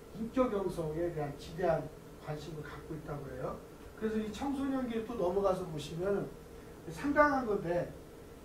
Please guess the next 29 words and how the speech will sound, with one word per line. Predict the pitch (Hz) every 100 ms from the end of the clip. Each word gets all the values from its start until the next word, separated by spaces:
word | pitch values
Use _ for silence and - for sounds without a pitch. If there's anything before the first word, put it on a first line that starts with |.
| 165 151
일에서 | 220 262 247
팔까지를 | - 294 294 285 254 233
쭉 | 247 -
보시면은 | 185 180 202 180 185 226 - - - -
타일적 | 269 285 - 269 254
도덕의 | 180 185 185 180
가르침부터 | - - 156 - 180 160 151 156
시작해서 | 143 151 143 185 208 - - -
아침 | - 165 - 247 233
인사 | 196 190 165 - - - -
교육을 | 175 175 156
하는데, | 147 139 131
아침 | - - 247
식사를 | - - 214 190
하면 | 185 226 226
꼭 | 269 -
"안녕하세요." | 151 170 185 165 135 143 170 147 - - - -
이걸 | 165 160
꼭 | 233 180
하죠. | 180 147 135
노인에 | 170 220 220 202
대한 | 190 170 -
공손함을 | 175 165 170 156 147 156 - - - -
표현하고, | 214 196 160 170 233 - - - -
또 | 175 160
식사 | - - 285
전에 | 247 220 202
손 | - 262
씻고, | - - 226 285